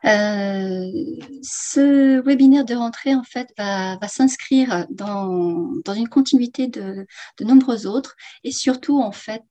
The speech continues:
euh, dans la continuité du congrès qui aura lieu,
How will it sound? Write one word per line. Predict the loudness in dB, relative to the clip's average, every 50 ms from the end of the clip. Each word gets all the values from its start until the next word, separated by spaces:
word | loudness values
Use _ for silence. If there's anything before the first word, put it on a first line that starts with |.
| -10 -8
euh, | -6 -4 -4 -4 -4 -4 -6 -8 -10 -12 -12 -12 -12 -12 -12 -12 -8
dans | -6 -4 -4
la | -6 -6
continuité | -8 -10 -10 -10 -8 -6 -6 -6 -4 -4 -2 -2 -2 -2 -4 -10 -14
du | -16 -14 -16 -6
congrès | 2 4 4 4 4 2 -6 -8 -8 -10 -14 -20 -20 -20 -20 -20 _ -12
qui | -8 -6 -4
aura | -2 -2 -2 -4
lieu, | -4 -6 -8 -8 -8 -10 -10 -10